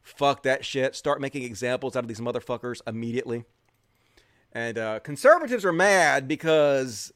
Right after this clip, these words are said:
Netflix is talking about not doing their programs in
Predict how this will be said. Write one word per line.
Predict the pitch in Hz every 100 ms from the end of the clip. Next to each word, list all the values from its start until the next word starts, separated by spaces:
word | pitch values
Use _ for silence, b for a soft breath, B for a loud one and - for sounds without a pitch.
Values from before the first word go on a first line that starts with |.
| _ -
Netflix | 143 220 - 156 147 - - - _ b b b
is | b 139 131
talking | - 170 170
about | 156 151 147 139 - 180 _ _ -
not | 143 175
doing | 139 165 170
their | 151
programs | 135 147 143 156 156 156 165 -
in | 147 131 127 120 117